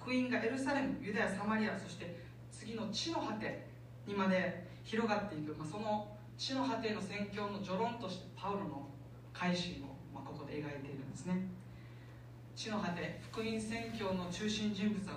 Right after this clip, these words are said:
この迫害者サウロなんです。教会を迫害するその先頭に立っていたはずのパウロが、違法人の福音宣教の先-、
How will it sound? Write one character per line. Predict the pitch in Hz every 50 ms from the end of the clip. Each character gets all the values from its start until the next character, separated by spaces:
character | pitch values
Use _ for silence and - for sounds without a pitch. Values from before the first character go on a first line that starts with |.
| - -
こ | 190 190
の | 208 214 208 196 - - - - - - - -
迫 | - - - - 190 185 190
害 | 185 185
者 | - - -
サ | - - - 185
ウ | 196
ロ |
な | 185 170
ん | 151 - - - -
で | -
す。 | - - - - - - - - - - - -
教 | - - 226 214 220 220
会 | 220 226 226 220
を | 214
迫 | 214 202 202 202 202 220 220
害 | 220 233 233 233
す | 233 - -
る | - 208
そ | - 226
の | - 208
先 | - - 277 302 302 302
頭 | 320 330 311
に | 302
立 | 302 320
っ | 320 320 -
て | 277 262
い | 262
た | 247
は | 220 220
ず | 220 214
の | 208 208
パ | - - 262 262
ウ | 262 262
ロ | 233 -
が、 | 220 226 - - - - - - - - - - - - - - - - - - -
違 | 196
法 | 185 202 220 240 233
人 | - - 208 185
の | 180 170
福 | - - - 247 240
音 | 240 233
宣 | 233 226 226 240 247 240
教 | 240 247
の | 233 220 214
先-、 | - - - 226 233 233